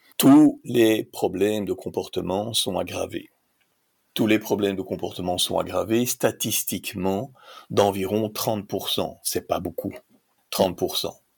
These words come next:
C'est statistique, ça veut dire que si on fait une comparaison, et là les statistiques ne nous donnent pas, euh,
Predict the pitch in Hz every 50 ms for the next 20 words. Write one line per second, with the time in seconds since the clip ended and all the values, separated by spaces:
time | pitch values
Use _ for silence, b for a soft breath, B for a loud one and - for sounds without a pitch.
0 | _ _ _ _ _ - - - - - 185 - - - - - - 95 - -
1 | - - - - - 107 101 95 92 107 110 104 - - 95 - - - 113 87
2 | 82 - - 90 - - - 120 104 95 - 98 98 98 95 95 113 113 110 107
3 | - - - - - 120 - - - - - - - - - - 101 104 110 104
4 | - - - 92 - - 92 - - 120 123 - 110 98 95 92 101 90 85 85
5 | 87 - - 104 107 107 95 - 82 87 82